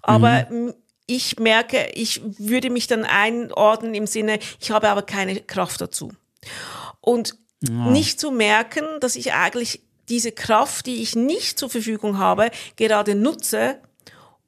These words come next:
Speaker 1: um mich zu dämpfen. Weißt du, was ich meine? Das habe ich ganz le-, lang, ähm, gemacht, dass ich das Gefühl gehabt habe, ich k-,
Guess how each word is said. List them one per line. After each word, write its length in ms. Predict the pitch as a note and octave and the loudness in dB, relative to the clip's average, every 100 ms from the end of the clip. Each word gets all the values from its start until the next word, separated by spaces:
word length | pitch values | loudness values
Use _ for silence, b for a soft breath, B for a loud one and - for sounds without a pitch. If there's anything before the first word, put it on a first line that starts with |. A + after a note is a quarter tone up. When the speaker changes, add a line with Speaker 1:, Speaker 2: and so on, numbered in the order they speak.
| _ _ _ | _ _ _
Speaker 1:
um 420 | A3+ B3 B3+ B3 - | 2 2 0 -2 -4
mich 440 | A3+ A#3 A#3 - - | -2 0 -2 -4 -6
zu 100 | G#3+ | 0
dämpfen. 580 | G#3 A3 A3 F3+ E3 - _ _ _ | 0 0 -4 -6 -6 -10 _ _ _
Weißt 220 | F#3+ A3 | 0 2
du, 40 | C#4 | -2
was 120 | C#4 | -2
ich 160 | C#4 | -2
meine? 380 | G#3 F3+ F#3+ B3+ E4+ _ B B - | 0 0 0 -4 -8 _ B B -6
Das 120 | G#3+ | 0
habe 140 | A#3 | 0
ich 100 | A#3+ | 2
ganz 300 | A3+ A3 A#3 | 2 2 2
le-, 220 | G#3+ G3+ - | 0 0 2
lang, 420 | G3 G3 A#3 - | 2 2 0 -4
ähm, 220 | - G#3 G3+ | -2 -2 0
gemacht, 400 | F#3+ G3 A3+ A#3+ | 2 2 2 -2
dass 100 | A3 | -4
ich 60 | G#3+ | -6
das 80 | |
Gefühl 260 | - A3 A#3 | -8 -6 -2
gehabt 340 | A#3 A3 G#3+ | 2 2 2
habe, 200 | G#3 G#3 G3+ B B | 2 2 -2 B B
ich 220 | - - | -8 -8
k-, 100 | - | -8